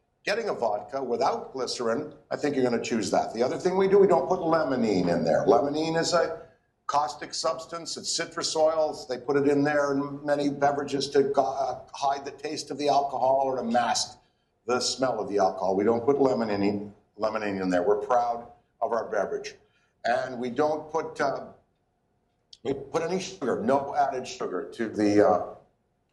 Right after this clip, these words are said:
to the, the beverage. So what you have is the purest vodka on the planet. No glycerine,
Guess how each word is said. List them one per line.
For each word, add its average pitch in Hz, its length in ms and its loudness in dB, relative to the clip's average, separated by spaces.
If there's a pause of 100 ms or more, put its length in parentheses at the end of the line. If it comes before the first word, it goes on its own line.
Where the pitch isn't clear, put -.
(140)
to 104 160 -2
the, 98 200 -4
the 107 140 -6
beverage. 101 500 -2
So - 160 0
what 165 240 -2
you 202 100 0
have 170 440 2
is - 60 -14
the 135 100 -4
purest 220 540 -4
vodka 156 380 -2
on 120 220 -2
the 151 80 -4
planet. 214 420 -2
No 165 160 4
glycerine, 139 640 4